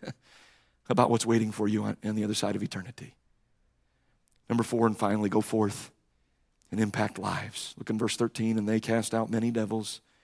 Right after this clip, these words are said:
and anointed with oil many that were sick and healed them." As you go, may God enable you to help people find victory over demonic and satanic influences.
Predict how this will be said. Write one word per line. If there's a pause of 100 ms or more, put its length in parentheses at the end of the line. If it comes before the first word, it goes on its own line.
(640)
and
anointed
with
oil
many
that
were
sick (760)
and
healed
them." (2000)
As
you
go, (1300)
may
God
enable
you
to
help (460)
people
find
victory
over
demonic
and
satanic
influences.